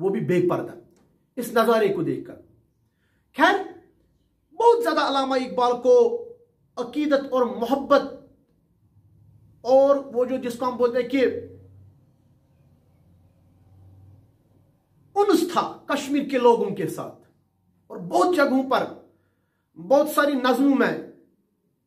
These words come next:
अलामा इकबाल ने उसका जो है, मतलब,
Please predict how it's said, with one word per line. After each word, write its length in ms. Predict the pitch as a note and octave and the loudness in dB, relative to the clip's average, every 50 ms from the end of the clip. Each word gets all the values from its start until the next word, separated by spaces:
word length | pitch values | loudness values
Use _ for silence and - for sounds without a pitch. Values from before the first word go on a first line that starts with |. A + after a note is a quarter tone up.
| _ _ _ _ _ _ _ - | _ _ _ _ _ _ _ -8
अलामा 360 | G3+ G#3+ A#3 A#3 A#3 A#3 A3+ A3 | -2 2 2 2 2 2 -2 -4
इकबाल 480 | A3+ G#3+ F3+ E3+ F3 G#3+ G#3 G#3 G#3 | -6 -8 -12 -8 -6 -4 -4 -4 -4
ने 80 | A3 A#3 | -8 -8
उसका 420 | - - - - - - A3 G#3 | -10 -10 -14 -14 -12 -10 -8 -8
जो 140 | G3+ G3+ G3 | -6 -4 -2
है, 500 | F#3+ G3 A3+ A#3+ A#3 - - - _ _ _ _ _ _ _ _ _ _ _ _ _ _ _ _ _ _ F3 | 0 0 0 -2 -4 -8 -14 -20 _ _ _ _ _ _ _ _ _ _ _ _ _ _ _ _ _ _ -12
मतलब, 520 | F#3+ G3 G3+ A3 F#3+ - - - - - | -10 -6 -6 -6 -6 -6 -10 -16 -20 -20